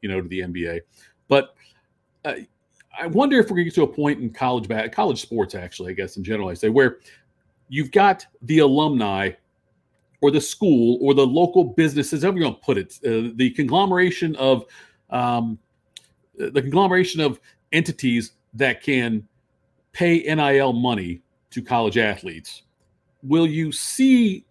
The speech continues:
almost a bidding war sometimes? Like Malachi Branham, he could go to the N B A draft, be a first-round pick, and, you know, m-, be a, a millionaire overnight. That's true.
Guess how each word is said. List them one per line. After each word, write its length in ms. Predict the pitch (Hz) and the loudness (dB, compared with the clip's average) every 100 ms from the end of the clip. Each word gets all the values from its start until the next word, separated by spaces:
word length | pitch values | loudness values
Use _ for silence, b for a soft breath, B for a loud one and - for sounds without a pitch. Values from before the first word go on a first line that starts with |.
| _ _ | _ _
almost 400 | 185 202 202 180 | -2 2 2 2
a 80 | 135 | -2
bidding 400 | 110 151 190 151 | 2 2 4 2
war 220 | 117 101 | 0 -2
sometimes? 580 | 101 110 92 98 85 85 | -4 -8 -6 -8 -10 -4
Like 220 | 156 139 _ - | -4 -4 _ -6
Malachi 440 | 202 240 226 208 | 0 0 2 2
Branham, 340 | 170 170 170 175 | 2 2 2 0
he 120 | 190 | -4
could 100 | 139 | -2
go 100 | 170 | 0
to 80 | 151 | 0
the 100 | 156 | -2
N 80 | 143 | -2
B 120 | 143 | -2
A 40 | 131 | -2
draft, 400 | 131 127 123 - b b _ 120 | 0 0 -2 -6 b b _ -4
be 120 | 151 | -2
a 40 | |
first-round 500 | 151 202 - 185 165 | 2 2 2 0 0
pick, 320 | - 139 135 _ b b _ _ | 2 2 2 _ b b _ _
and, 580 | 143 143 139 135 131 127 | -2 2 2 0 -2 0
you 120 | 143 | 0
know, 260 | 110 107 110 | 0 0 -4
m-, 320 | 139 - 147 - 123 | -12 -12 -14 -12 -2
be 320 | 165 151 139 135 131 | 2 2 0 -12 -4
a, 40 | |
a 20 | |
millionaire 500 | 139 175 185 156 151 | 4 8 8 6 4
overnight. 360 | 139 131 98 78 _ _ - | 4 4 -2 -6 _ _ -6
That's 180 | 127 - | -6 -2
true. 240 | - - | -4 -4